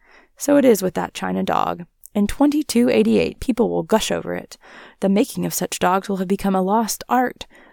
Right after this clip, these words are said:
Our descendants will wonder how we did it and say how clever we were. We shall be referred to lovingly as those grand old artists that flourished in the nineteenth century and produced those china dogs.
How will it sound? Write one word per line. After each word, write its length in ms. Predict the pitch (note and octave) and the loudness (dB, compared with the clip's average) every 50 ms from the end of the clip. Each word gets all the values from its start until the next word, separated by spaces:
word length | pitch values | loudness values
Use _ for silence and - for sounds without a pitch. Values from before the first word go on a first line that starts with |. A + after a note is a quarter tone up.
| _ _ | _ _
Our 100 | - G3+ | 0 2
descendants 520 | G#3 A3+ A3 - - D#4+ D4+ A3+ F#3 E3+ - | 4 4 2 4 4 4 6 4 4 2 0
will 120 | F#3 F#3+ | -2 0
wonder 240 | F#3+ G3+ G3+ G#3+ G#3+ | 2 2 2 2 0
how 260 | G3+ - - A3+ A#3+ | -2 -2 0 0 2
we 140 | C4+ C4+ C4+ | 2 2 2
did 160 | A#3+ D4 B3+ | 2 2 2
it 120 | G3+ - - | 2 2 0
and 180 | - F#3+ F#3+ F#3 | -2 -4 -2 -2
say 140 | - A#3 A3+ | -2 -4 -4
how 240 | G3 - - A3+ B3 | -6 -4 -6 -8 -8
clever 420 | - - - A#3 G3 F3+ F3+ F3 | -4 -2 -2 -2 0 0 -2 -2
we 140 | F3+ F3+ F#3 | -2 -4 -4
were. 300 | F3+ F3+ F#3 F#3+ G3 - _ _ _ _ _ _ - - - - _ _ | -6 -6 -6 -8 -10 -10 _ _ _ _ _ _ -20 -20 -20 -20 _ _
We 120 | - C#4 B3 | -2 0 2
shall 140 | - A3+ | 4 2
be 120 | F3+ G3 G3 | 4 4 2
referred 540 | F3+ F#3 F#3+ F#3+ F3+ - - A3+ B3 A3 G#3 | 2 2 2 0 -2 0 2 2 2 2 0
to 200 | - G#3+ G3+ F#3+ | -2 -2 -2 0
lovingly 420 | F3+ F#3 G3+ A3 G#3 F#3 F3+ E3+ | 2 2 2 2 0 -2 -2 -4
as 180 | F3 E3 - - | -6 -8 -10 -12
those 280 | - - G#3+ G#3+ G#3+ G3+ | -4 2 2 2 2 2
grand 340 | - - A#3+ C4+ C#4 B3+ B3 | 0 2 4 4 4 4 2
old 160 | B3+ B3 - | 0 -2 -2
artists 320 | - G#3 G3 F#3 F#3+ F3+ - | -2 -4 -2 -2 -2 -4 -4
that 140 | F3+ - - | -8 -8 -6
flourished 480 | - - C#4 C4+ A#3 F#3+ D#3+ - - | -2 0 2 2 2 0 -2 -4 -4
in 60 | F#3+ | -2
the 80 | F3+ F3 | -2 -2
nineteenth 480 | F3 F3 E3+ F3 F#3 - - F#3+ - - | -2 -4 -4 -6 -8 -8 -10 -8 -8 -8
century 500 | - - F3+ E3 - - F#3 G3+ G#3 - - - - _ _ - | -8 -6 -6 -6 -4 -4 -4 -4 -4 -6 -10 -18 -20 _ _ -4
and 80 | F#3+ | -4
produced 340 | - - A3 B3+ C4 - - | -2 0 2 2 2 0 2
those 220 | - F#3 F#3 F3 | 2 2 2 2
china 320 | - - - A#3 A#3 A3+ G#3 | -2 -4 -2 0 2 2 2
dogs. 580 | G3+ G#3+ G#3 G3+ - - F#3 F3+ - - - | 0 0 -2 -2 -4 -6 -12 -18 -20 -20 -20